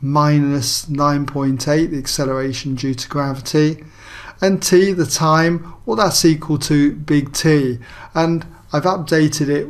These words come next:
with that value we found in part C, two point three two three, and so on. Now, there's several formulas that you could choose actually to work out what V T is,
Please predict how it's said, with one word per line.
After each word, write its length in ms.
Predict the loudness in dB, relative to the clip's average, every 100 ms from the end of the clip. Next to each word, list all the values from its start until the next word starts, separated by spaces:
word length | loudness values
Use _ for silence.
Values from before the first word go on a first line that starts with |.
| -12 -20 -16 -4
with 200 | -2 -2
that 260 | -4 -4
value 340 | -6 -4 -2 -4
we 80 | -4
found 380 | -4 -2 -2 -4
in 140 | -6
part 280 | -4 -4 -4
C, 340 | -2 -2 -2
two 220 | -2 -2
point 360 | -2 -4 -6 -6
three 240 | -4 -4
two 260 | -2 -4 -6
three, 280 | -4 -4 -2
and 120 | -2
so 300 | 0 0 2
on. 280 | 0 -2 -8 -14 -20 -20 -20 -20 -20 -18 -20 -20 -20 -20 -18 -2
Now, 440 | 2 4 2 -4 -20 -20 0
there's 200 | 4 4
several 240 | 4 4 4
formulas 540 | 6 6 4 2 2
that 120 | 0
you 140 | 2 0
could 200 | 0 0
choose 400 | 0 2 0 -2
actually 500 | -8 -8 0 2 2
to 500 | 2 4 4 2 -4
work 360 | -2 -2 -2 -2
out 500 | 0 -2 -4 -8 -6
what 420 | -4 -4 -6 -16 -16 -10
V 300 | -2 -2 -2
T 320 | -2 0 4
is, 480 | 2 2 -2 -4